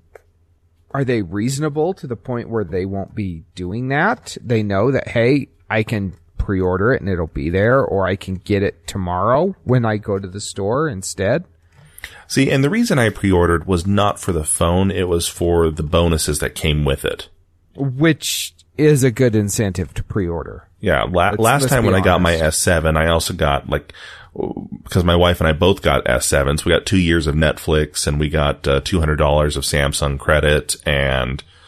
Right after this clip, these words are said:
Speaker 2: we, we got a whole lot of stuff out of it.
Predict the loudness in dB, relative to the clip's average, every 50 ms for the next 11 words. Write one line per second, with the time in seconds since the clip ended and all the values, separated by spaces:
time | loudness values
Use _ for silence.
0 | -20 -20 -20 -20 -20 _ _ _ -8 -4 -4 -2 0 0 2 2 2 2 2 2
1 | 2 2 2 4 4 2 2 0 -2 -2 -2 0 0 0 0 -4 -6 -4 -6 -6
2 | -4 -6 -6 -8 -8